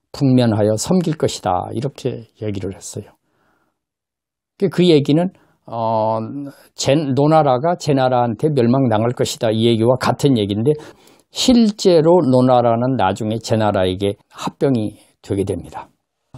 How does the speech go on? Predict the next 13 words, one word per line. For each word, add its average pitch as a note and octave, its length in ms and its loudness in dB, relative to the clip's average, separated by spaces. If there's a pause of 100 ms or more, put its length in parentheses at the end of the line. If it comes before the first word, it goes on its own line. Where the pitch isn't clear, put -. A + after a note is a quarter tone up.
(360)
이 A#2+ 120 2
세 G#3+ 200 2
가지를 F#3+ 340 2
살펴봤지만은 A#2+ 1000 -4 (340)
우리가 A#2 380 0
배워야 D3+ 460 2
될 A#2 280 -4 (480)
그 - 160 -12
대목은 G#2+ 500 0
뭐냐? F#2+ 440 -4 (1120)
어, G2+ 160 -12
정치라는 C#3 640 2
것이, G#2 440 -4